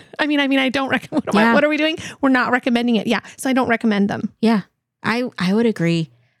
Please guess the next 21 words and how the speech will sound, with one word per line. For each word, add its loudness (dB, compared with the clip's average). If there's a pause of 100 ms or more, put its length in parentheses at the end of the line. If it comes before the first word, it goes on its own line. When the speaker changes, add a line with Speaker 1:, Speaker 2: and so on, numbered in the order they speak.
(100)
Speaker 2:
I, 2 (220)
I, -2 (100)
I 2
have 2
a 4
s-, -4
quite -2
a 2
stack -6
of -4
cookbooks -2
in 0
my 0
house, -4 (560)
and 0 (180)
beautiful 2
cookbooks -6 (340)
have -2
made 2
not 0
even -2